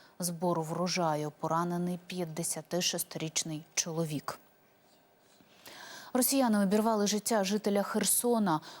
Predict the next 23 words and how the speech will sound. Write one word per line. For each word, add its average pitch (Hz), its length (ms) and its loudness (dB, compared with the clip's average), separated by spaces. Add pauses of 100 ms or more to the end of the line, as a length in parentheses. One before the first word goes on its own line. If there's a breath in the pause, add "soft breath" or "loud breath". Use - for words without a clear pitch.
У 196 220 4
Дніпровському 190 600 0
районі 190 380 2
під - 240 -4
час 185 260 2
скидання 190 680 0
вибухівки 190 800 0
з 185 80 0
дрона 190 460 2
смертельно 175 580 -4
поранений 175 480 -2
чоловік. 180 580 -2 (380 loud breath)
Він 170 300 0
помер 180 420 2
на 175 100 0
місці. 180 480 2 (320 loud breath)
Також 196 280 0
постраждали 170 680 -2
жінка 208 440 2
та 160 280 -4
ще - 240 -2
один 160 340 -2 (180)
містянин. 147 560 0